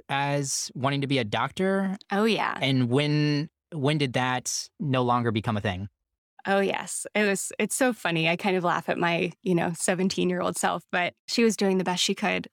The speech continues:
Speaker 2: So
Speaker 1: <laughs>
Speaker 2: I, yeah, I, w-, I was a pre-med. I think I was maybe, like, a biology major.
Speaker 1: Mm-hmm.
Speaker 2: And it was just one of those things, like, you go to school and you're gonna be a doctor, a lawyer, or whatever else.
Speaker 1: Yep.
Speaker 2: And I,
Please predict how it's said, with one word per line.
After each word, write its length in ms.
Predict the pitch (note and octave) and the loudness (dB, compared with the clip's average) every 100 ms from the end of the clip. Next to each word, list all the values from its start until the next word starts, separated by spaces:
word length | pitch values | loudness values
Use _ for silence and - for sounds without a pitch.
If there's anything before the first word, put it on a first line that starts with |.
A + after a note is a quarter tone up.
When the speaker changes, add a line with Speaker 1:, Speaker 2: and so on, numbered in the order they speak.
| - | -2
Speaker 2:
So 500 | - G#3 A#3+ A3+ A3 | 2 2 4 2 0
Speaker 1:
<laughs> 40 | - E4+ E4 D4 G#3 | -2 -6 -4 -4 -2
Speaker 2:
I, 540 | A3 A3 A#3 B3+ C#4 - | -2 0 0 0 0 0
yeah, 120 | A3+ | 0
I, 20 | B3 | 0
w-, 180 | G#3 - | 0 0
I 260 | G3 F#3+ F#3 | 0 0 0
was 180 | F#3+ F#3 | -2 -2
a 40 | F#3+ | -2
pre-med. 540 | - A3+ A3 G#3 G3+ | 2 4 4 4 0
I 80 | F#3 | 0
think 220 | G3+ G3+ | 0 0
I 80 | G3 | 2
was 220 | F#3 F3+ | 0 2
maybe, 240 | G3 F3+ | 2 2
like, 160 | F3+ F3+ | 2 0
a 40 | |
biology 540 | F3 E3+ E3+ E3 F3 E3 | 0 2 2 0 -2 -2
major. 560 | E3 - - - C#2 F3+ | -2 -2 -2 -2 -2 -2
Speaker 1:
Mm-hmm. 180 | G2+ A2 - | -4 -2 -2
Speaker 2:
And 640 | F3+ F3+ F3+ F3 F3 - - | 0 0 0 2 0 -2 -2
it 140 | F#3+ | 0
was 160 | F3 F3+ | 0 2
just 200 | F#3 - | 0 0
one 140 | F#3 | 0
of 60 | F#3 | 2
those 180 | F3+ F3 | 0 0
things, 260 | F3 F3+ | 0 0
like, 200 | F3 E3 | -2 -4
you 60 | F3 | -2
go 140 | F3+ | 0
to 80 | F3 | 0
school 240 | - A3+ C#4+ | 0 2 4
and 60 | |
you're 100 | A#3 | 4
gonna 100 | F#3 | 4
be 140 | F3 F3 | 2 0
a 60 | |
doctor, 420 | F3 F3+ - G3+ F#3+ | 2 -2 0 2 2
a 80 | |
lawyer, 640 | F3+ G3 G#3+ A#3+ G#3+ F3 F3 | 4 2 4 2 2 2 -2
or 60 | - _ _ _ _ _ | -4 _ _ _ _ _
whatever 340 | G3+ G3 F#3+ G3 | -2 0 0 0
else. 420 | F3+ A3+ B3 - - | 2 0 -2 -6 -2
Speaker 1:
Yep. 80 | F#3+ | 0
Speaker 2:
And 580 | F#3 F#3 F3+ F#3 F3+ - - - | 2 2 2 2 0 -4 -6 -4
I, 640 | F#3 F#3 F#3 F3+ F3+ F3+ | -2 0 0 2 2 0